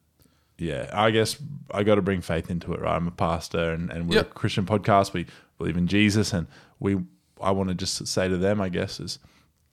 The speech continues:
Speaker 1: seek and spend time with and re-, um, with, with the Father
Speaker 2: Mm.
Speaker 1: and, and, and you yourself as a father, really work on that space. So, um, and once you do and you start understanding who you are and how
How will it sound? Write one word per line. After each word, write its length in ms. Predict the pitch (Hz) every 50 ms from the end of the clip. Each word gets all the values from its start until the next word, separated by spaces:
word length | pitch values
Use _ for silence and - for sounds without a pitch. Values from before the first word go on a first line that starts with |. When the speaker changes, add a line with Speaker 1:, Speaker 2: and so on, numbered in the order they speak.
| _ _ _ _ _ _ _ - - _ _ _ _ _ _ _ _ _ _ -
Speaker 1:
seek 480 | - - - - 104 110 - - - - - _ _ _ _ _ _ _ _ _ -
and 160 | 95 90 87
spend 260 | - - 92 90 87
time 320 | - - 101 82 85 87 85
with 300 | 82 85 87 - - - -
and 200 | - 90 87 85
re-, 100 | 85 90 90 -
um, 280 | 92 90 82 85 87 -
with, 240 | 92 98 - - -
with 140 | 110 - -
the 60 | -
Father 480 | - - - 80 78 87 85 73 69 - - _ - - - 113
Speaker 2:
Mm. 180 | 107 95 90 92 87 -
Speaker 1:
and, 160 | 92 90 85 - -
and, 200 | - 92 87 87
and 200 | 85 90 92 90
you 140 | 95 101 101
yourself 560 | 98 92 85 - - - 95 87 82 76 -
as 140 | 82 85 90
a 40 | 85
father, 420 | - - 76 71 73 73 73 76 - _ - - - - _ -
really 440 | - 85 90 92 95 98 98 95 92
work 360 | 90 87 90 85 87 87 -
on 140 | 92 87 82
that 220 | 82 80 - -
space. 540 | - - - 73 71 71 - - - - - -
So, 340 | - - - 101 85 78 80 80 - - - - _ _ _
um, 240 | - - - 76 - -
and 180 | - 90 - -
once 340 | 101 98 101 101 101 - -
you 60 | 98
do 400 | 90 82 87 87 90 95 101 98
and 120 | 92 90 87
you 60 | 85
start 260 | - - 87 82 -
understanding 640 | - 95 92 92 90 - - 95 90 87 87 87 87
who 100 | 90 90
you 320 | 87 85 92 104 113 101 92
are 300 | 87 87 87 87 87 82
and 100 | 80 82
how 200 | - - 101